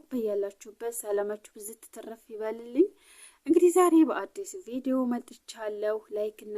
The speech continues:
ሼር፣ ሰብስክራይብ እያደረጋችሁ አበረታቱኝ። አስተያየታችሁን ደግሞ ኮመንት ላይ፣ እ፣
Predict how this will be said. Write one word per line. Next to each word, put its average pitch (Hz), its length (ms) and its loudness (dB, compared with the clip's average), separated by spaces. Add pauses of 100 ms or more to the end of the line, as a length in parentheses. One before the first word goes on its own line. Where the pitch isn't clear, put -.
ሼር፣ 214 280 -14
ሰብስክራይብ 262 680 -4
እያደረጋችሁ 226 640 -6
አበረታቱኝ። 220 760 -4 (540)
አስተያየታችሁን 262 720 -4
ደግሞ 240 200 -8 (120)
ኮመንት 202 380 -8
ላይ፣ 202 220 -4 (200)
እ፣ 202 100 -2